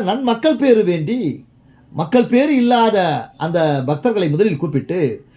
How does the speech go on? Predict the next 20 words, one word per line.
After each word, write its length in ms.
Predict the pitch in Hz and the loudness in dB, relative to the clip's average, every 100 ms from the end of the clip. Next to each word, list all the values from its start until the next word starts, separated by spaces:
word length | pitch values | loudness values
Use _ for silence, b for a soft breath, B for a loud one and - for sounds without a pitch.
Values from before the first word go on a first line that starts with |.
| b | b
வலம்புரி 360 | - 220 226 170 | -2 0 2 0
சங்கினால் 440 | 143 127 120 180 | 0 -4 -4 -4
அந்த 120 | 160 120 | -4 -2
அபிஷேகத்தை 460 | 156 170 120 117 175 | -2 -2 -4 -6 -8
தொடங்கினோம். 480 | 120 107 - - _ _ _ _ b b b | -8 -8 -14 -20 _ _ _ _ b b b
அந்த 220 | 208 220 | 0 2
அபிஷேகம் 440 | 190 277 320 262 | 2 2 0 0
தொடங்கும் 340 | 214 196 226 233 | 0 0 2 4
பொழுதே 560 | 226 226 262 151 - _ _ | 4 4 2 2 -2 _ _
என் 180 | - 175 | -4 0
வாயில் 280 | 156 208 247 | 2 2 2
நான் 200 | 185 151 | 0 -2
உச்சரித்த 360 | 135 214 165 151 | 0 0 0 -2
அந்த 260 | 117 117 | -4 -4
பாடல், 480 | 117 127 160 175 - - b b b | -6 -4 -4 -4 -8 -12 b b b
"ஒளியாலே 600 | 139 220 254 233 196 240 | 2 4 6 4 4 2
மணிக்கழகு", 580 | 175 190 226 160 117 98 | 2 -4 -2 -2 -4 -6
சவுண்டு, 520 | - 170 170 127 110 - _ - _ b b b b - | -6 -4 -2 -4 -8 -18 _ -20 _ b b b b -4
"உயர்கலையால் 600 | 175 294 262 233 208 240 | 0 0 2 2 2 0
சிலைக்கழகு" 640 | 220 190 - 170 123 101 | 0 -2 -2 -2 -4 -6